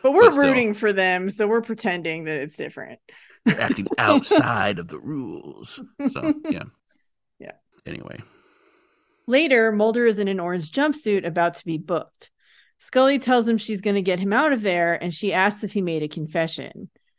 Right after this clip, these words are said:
Speaker 1: And he says, "Only to my own ignorance." Scully tells Curtis she has evidence that he may not be guilty.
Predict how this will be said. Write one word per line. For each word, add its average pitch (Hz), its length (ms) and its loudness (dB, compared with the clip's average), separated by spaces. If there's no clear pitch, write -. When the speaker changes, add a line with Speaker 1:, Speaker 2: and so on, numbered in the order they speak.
Speaker 1:
And 175 100 -8
he 202 120 4
says, 202 340 2
"Only 208 320 2
to 160 140 -10
my 151 180 -4
own 208 240 2
ignorance." 151 960 -4
Scully 285 420 4
tells 285 280 4
Curtis 247 400 2
she 233 160 -6
has 214 340 2
evidence 208 600 0
that 196 160 -4
he 190 120 -4
may 208 320 0
not 170 220 0
be 170 120 -6
guilty. 175 640 -6